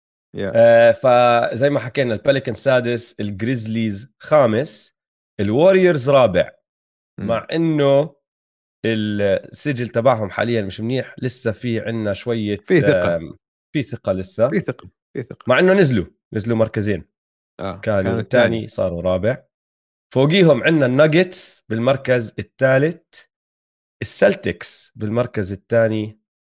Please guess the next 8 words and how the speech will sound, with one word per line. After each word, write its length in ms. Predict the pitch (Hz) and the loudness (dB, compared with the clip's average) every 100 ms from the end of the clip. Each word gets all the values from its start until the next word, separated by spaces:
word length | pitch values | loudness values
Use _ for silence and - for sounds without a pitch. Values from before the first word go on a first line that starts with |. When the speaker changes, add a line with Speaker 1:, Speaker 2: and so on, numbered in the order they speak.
| _ _ - | _ _ -8
Speaker 2:
وحاليًا 720 | 95 95 - 101 120 123 101 | -6 -6 -4 -2 0 0 0
Speaker 1:
الباكس. 280 | 92 95 107 | -2 -10 -4
Speaker 2:
بعدهم 480 | 113 110 98 98 | 0 0 -2 -4
متصدرين 760 | 95 - 98 92 107 101 98 - | -6 -6 -6 -4 -4 -2 -6 -8
القائمة 1000 | 95 90 87 87 87 - 127 - 104 107 | -6 -4 -4 -4 -4 -2 0 0 0 -2
اللي 300 | 104 95 87 | -4 -4 -4
هم 280 | 90 95 92 | -4 -4 -4
الباكس، 800 | 85 80 117 - - - - - | -6 0 -2 -2 -12 -16 -18 -20